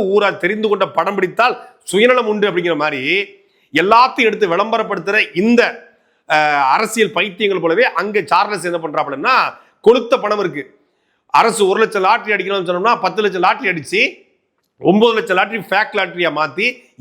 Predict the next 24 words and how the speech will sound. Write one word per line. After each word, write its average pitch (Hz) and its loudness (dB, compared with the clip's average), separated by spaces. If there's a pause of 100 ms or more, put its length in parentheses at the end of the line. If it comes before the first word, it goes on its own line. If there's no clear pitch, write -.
ஏழை 226 4
எளிய 202 -2
மக்களோட 170 -2
வயித்துல 202 0
அடிச்சு 190 -6
சம்பாதிச்ச 175 -2
காசு 170 0 (320)
லாட்டரி 151 2
மார்ட்டின்டையும் 180 -2
அவன் 165 -2
மகன்டையும் 180 -4
இருக்கு. 165 -2 (420)
இதே 214 6
போல 214 0
மருமகன் 190 0
ஆதவ 190 0
அர்ஜுனோட 165 -4
இருக்கு. 127 -10 (260)
வெளிப்படையா 208 2
மாமனும் 202 2
மச்சானும் 196 -2
சண்டை 180 -2
போட்டுட்டு 180 -6
இருந்தாலும் 151 0